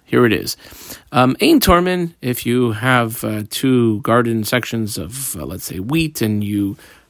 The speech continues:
um, harvested one of them, and the other one is still attached to the ground, you could not take Truma min hatalosh, from that which is already harvested, ala mechuber, and have it cover that which is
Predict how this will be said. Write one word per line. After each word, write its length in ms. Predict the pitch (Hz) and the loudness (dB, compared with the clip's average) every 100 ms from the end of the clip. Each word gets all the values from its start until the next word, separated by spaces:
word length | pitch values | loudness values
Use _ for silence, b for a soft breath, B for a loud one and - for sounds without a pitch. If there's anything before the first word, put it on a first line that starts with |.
| _ | _
um, 420 | 120 101 95 - _ _ _ _ _ _ _ - | -14 -12 -12 -14 _ _ _ _ _ _ _ -6
harvested 500 | - 143 120 120 107 | 0 0 -2 -6 -4
one 220 | 123 143 | 0 0
of 140 | 117 | 0
them, 180 | 110 104 | -4 -2
and 60 | 113 | 0
the 40 | |
other 140 | 123 | 0
one 160 | 120 113 | 0 -2
is 80 | 107 | -4
still 140 | 113 | -4
attached 240 | 117 110 - | -4 -6 -6
to 60 | |
the 40 | 107 | -4
ground, 240 | 127 143 | -2 0
you 100 | 127 | -2
could 200 | - 131 | -2 0
not 260 | 139 175 - | 2 0 0
take 200 | 170 165 | -2 -2
Truma 380 | - 165 131 | 0 2 4
min 140 | 120 127 | 2 2
hatalosh, 540 | 120 113 - 175 151 | 2 -2 0 2 2
from 100 | 127 | 2
that 140 | 131 131 | -2 -2
which 120 | 123 | -2
is 80 | 120 | 0
already 220 | 127 123 | 0 2
harvested, 480 | 127 127 113 120 110 | 0 0 -2 -4 0
ala 240 | 135 120 | 2 2
mechuber, 400 | 113 - 120 151 | -2 -2 0 2
and 100 | 147 | 2
have 220 | 123 117 | 0 0
it 100 | 110 | -2
cover 300 | - 127 117 | -2 -2 0
that 220 | 117 113 | 0 -2
which 260 | 113 113 - | 0 -2 -2
is 300 | 113 107 - | -2 -2 -4